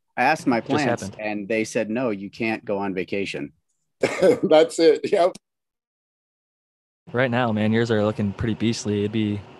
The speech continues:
Speaker 2: tough to leave. Definitely couldn't leave with you and the wife, 'cause they, those things would need some water probably later that day. They're freaking huge.
Speaker 1: Yeah, hotter days, twice a day, man. Yep.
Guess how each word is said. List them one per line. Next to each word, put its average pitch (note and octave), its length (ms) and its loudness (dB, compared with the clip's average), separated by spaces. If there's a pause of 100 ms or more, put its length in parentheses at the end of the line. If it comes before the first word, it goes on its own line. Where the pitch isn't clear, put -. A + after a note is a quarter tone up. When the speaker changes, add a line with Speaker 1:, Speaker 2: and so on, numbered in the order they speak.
Speaker 2:
tough A#2 240 -2
to G#2 340 -4
leave. A2 280 -4
Definitely A#2+ 300 -2
couldn't A#2 200 -2
leave G#2+ 220 -2
with G#2 120 -6
you A2 220 -2
and G#2 160 -2
the G2 60 -4
wife, G2+ 220 -8
'cause G#2 160 -4
they, A2+ 120 2 (120)
those A2+ 140 0
things A2 140 -4
would A2 80 -2
need G#2+ 120 -2
some G#2 120 -4
water G2+ 240 0
probably G2+ 300 -2
later G2+ 260 -2
that F#2+ 160 -4
day. G2+ 200 -6 (440)
They're G#2 80 -6
freaking G2 260 -4
huge. G#2+ 400 -2 (480)
Speaker 1:
Yeah, G2+ 260 -2
hotter A#2+ 400 -2
days, B2+ 380 -2
twice G#2+ 300 -8
a G#2+ 40 -10
day, G2+ 200 -6
man. F#2 320 -8
Yep. F#2+ 240 -6